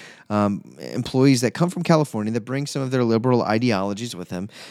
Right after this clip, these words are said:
come into a conservative state, they're saying, "W-, what is going on here? I-, is the company not going to speak out against this?" Because, um, Disney has, has tipped their hat to many times and in many ways, um, that they are in favor of this L G B T Q agenda.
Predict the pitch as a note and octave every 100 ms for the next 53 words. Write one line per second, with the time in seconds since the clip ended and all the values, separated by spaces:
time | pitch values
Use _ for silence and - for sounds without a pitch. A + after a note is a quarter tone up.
0 | - - D3 F3+ - F3 E3+ - D3+ C#3+
1 | D3+ - G#2 G#2 B2 B2 A#2 - A#2+ A#2+
2 | - B2 B2+ F3+ F#3+ D3+ D3 C#3+ C3+ D3+
3 | B2 F#2+ - B2+ - C3 B2 C#3 - G3+
4 | G#3 G3 F3 F3 E3 C#3+ D3 C#3+ - -
5 | A2 G#2+ G#2 B2 F3+ F3 G#2+ G2+ G#2+ B2
6 | A#2 - - - - A2 A#2 G#2+ - -
7 | C3+ C#3 D3+ D#3 D#3 B2+ C#3 B2+ A#2+ -
8 | - - A#2+ A2+ - D#3+ D#3+ D3 B2+ B2
9 | G2+ - A2+ B2 D3 C3 G2+ A2+ A#2 G#2+
10 | A2+ G#2 F#2 G2+ - - - - - A2
11 | A2+ A2+ A#2+ C3 D3 D3+ C#3+ - B2 -
12 | D#3 E3 E3+ B2+ - G2 F#2+ B2 C3 -
13 | - - A2+ A#2 - A2+ B2 B2+ B2 A#2+
14 | - G#2+ - A2 G2 G2+ F#2 A2+ C#3